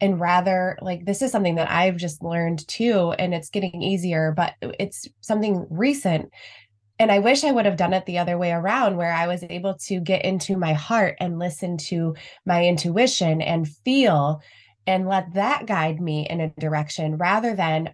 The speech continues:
overthinking all the time and being in that masculine of, "I have to create the website, I have to get an L L C," you know, all of that tactical stuff that would have not been so misaligned had I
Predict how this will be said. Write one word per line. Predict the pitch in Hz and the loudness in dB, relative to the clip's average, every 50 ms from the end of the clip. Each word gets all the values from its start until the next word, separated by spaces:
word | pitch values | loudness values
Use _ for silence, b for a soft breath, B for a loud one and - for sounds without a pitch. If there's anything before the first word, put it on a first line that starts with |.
| - | -4
overthinking | 190 208 247 247 277 262 254 - 202 185 160 - 170 160 156 | -2 -2 0 0 -2 -2 -2 -4 -6 -6 -6 -6 -4 -2 0
all | 156 151 156 | 0 0 0
the | 160 160 | 0 -2
time | 151 - 170 160 151 147 151 151 160 156 151 B B B B B - | -4 -4 -4 0 0 2 2 2 0 -2 -4 B B B B B -4
and | 180 170 165 170 165 151 147 | -2 -2 -2 -2 -2 -4 -4
being | 208 208 247 269 269 | -2 -2 0 2 0
in | 247 226 | 0 2
that | 208 185 180 - | 2 0 0 0
masculine | 185 170 156 160 160 156 - - - 180 170 170 170 170 | 0 0 0 0 -2 -4 -8 -12 -10 -8 -6 -4 -2 -2
of, | 165 156 - - | -2 -2 -4 -4
"I | 170 170 | -4 -4
have | 165 175 180 180 180 | -2 -2 -4 -4 -4
to | 226 | -6
create | 202 - - 220 220 214 | -8 -4 -4 -4 -4 -2
the | 226 220 | -2 0
website, | 202 196 175 160 147 - 151 143 143 147 B B B B B B | 0 0 0 0 -2 -2 -2 -2 -2 -4 B B B B B B
I | 147 156 165 | 0 0 2
have | 175 175 175 185 185 - | 2 2 2 0 0 0
to | - - 220 208 202 202 208 202 202 | -2 -2 2 4 4 6 6 4 4
get | 196 208 208 | 4 2 2
an | 214 208 208 - | 2 0 -4 -4
L | - 196 202 208 | -2 0 2 4
L | 208 214 208 | 4 2 2
C," | - - - 185 160 151 151 151 B B B B | -2 -6 -6 -4 -4 -4 -4 -6 B B B B
you | 214 214 | 2 4
know, | 202 180 175 - - | 6 6 4 4 4
all | 185 196 208 240 247 | 4 6 6 6 6
of | 226 | 4
that | 214 185 - - | 2 0 -4 -6
tactical | - - 226 254 277 269 254 240 - 190 185 175 | -8 -8 -6 -4 -4 -4 -4 -4 -2 -2 -4 -4
stuff | 151 - - 160 160 156 | -4 -2 -2 -2 -2 0
that | 185 175 - 190 | -2 -2 -2 0
would | 208 214 | 2 2
have | 214 196 - - B B B B B B - | 2 2 0 -4 B B B B B B -2
not | 202 202 220 226 269 262 | 2 2 4 4 2 0
been | - 254 233 220 202 | 2 0 0 0 -2
so | - - - 180 180 185 190 | -6 -2 0 2 2 2 2
misaligned | 180 175 175 160 - 185 165 160 147 147 147 160 190 233 277 285 277 - _ _ _ _ _ _ | 0 -2 -4 -2 -2 -4 -2 -2 0 0 0 0 0 0 -2 -4 -8 -12 _ _ _ _ _ _
had | _ - - - 190 180 185 190 | _ -18 -12 -8 -6 -4 -2 0
I | 175 165 170 170 170 175 - | 0 2 2 0 0 -2 -6